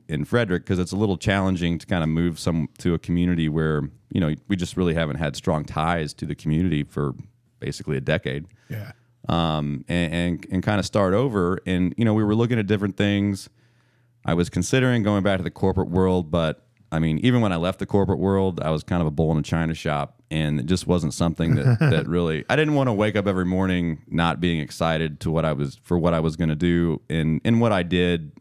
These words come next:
Speaker 1: you know, I would have been on an airplane three, five, s-, you know, six days a week grinding. Um,
Speaker 2: Yeah.
Speaker 1: and that's just, that's just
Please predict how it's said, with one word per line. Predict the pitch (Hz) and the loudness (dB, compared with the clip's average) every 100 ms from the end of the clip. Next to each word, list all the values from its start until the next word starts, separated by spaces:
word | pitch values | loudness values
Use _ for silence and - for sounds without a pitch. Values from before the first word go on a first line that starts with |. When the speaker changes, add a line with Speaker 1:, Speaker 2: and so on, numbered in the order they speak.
| - | -4
Speaker 1:
you | 85 | -2
know, | 73 | 0
I | 64 | 0
would | 87 | 0
have | 82 | 0
been | 80 | 0
on | 78 | 0
an | 67 | 0
airplane | 76 - 76 73 69 - _ _ _ _ _ _ _ _ _ _ - | -2 -2 -2 -2 -4 -6 _ _ _ _ _ _ _ _ _ _ -4
three, | 90 85 | 0 0
five, | - 76 76 76 69 - _ - | 0 -2 0 -2 -6 -12 _ -14
s-, | - - | -12 -12
you | - | -12
know, | - - | -14 -8
six | - 107 - | -4 -4 0
days | 87 80 | 2 2
a | |
week | 78 80 76 - 78 | 2 2 0 -4 -6
grinding. | 85 78 78 78 76 - - | -2 0 0 0 -2 -6 -8
Um, | 71 | -4
Speaker 2:
Yeah. | 71 80 | -2 0
Speaker 1:
and | 131 | 2
that's | 151 | 0
just, | 135 113 - | -2 -4 -2
that's | 107 - | -4 -2
just | 101 - | -4 -4